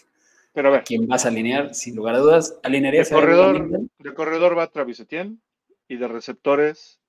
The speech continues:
Speaker 1: Calvin Ridley.
Speaker 2: Yo prefiero a Kirk siempre.
Speaker 1: Prefiero a
Speaker 2: Eh,
Speaker 1: Christian Kirk sobre Calvin Ridley, pero tienes a Ridley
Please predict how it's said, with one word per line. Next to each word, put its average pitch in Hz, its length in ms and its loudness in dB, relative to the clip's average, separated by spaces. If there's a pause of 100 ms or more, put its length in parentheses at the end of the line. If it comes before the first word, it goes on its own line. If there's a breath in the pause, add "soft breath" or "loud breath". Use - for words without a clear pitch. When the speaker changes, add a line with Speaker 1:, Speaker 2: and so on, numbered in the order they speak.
(960)
Speaker 1:
Calvin 127 300 -8
Ridley. 190 420 -12 (680)
Speaker 2:
Yo 139 240 2
prefiero 135 320 -2
a - 80 -10
Kirk 123 440 -8
siempre. 123 600 -6 (640)
Speaker 1:
Prefiero 123 400 -4
a 117 100 -2
Speaker 2:
Eh, 104 80 -8
Speaker 1:
Christian 110 260 -8
Kirk 120 220 -6
sobre 113 280 -6
Calvin 120 340 -4
Ridley, 151 300 -8
pero 113 360 -4
tienes 117 400 -12
a 110 60 -12
Ridley 117 720 -16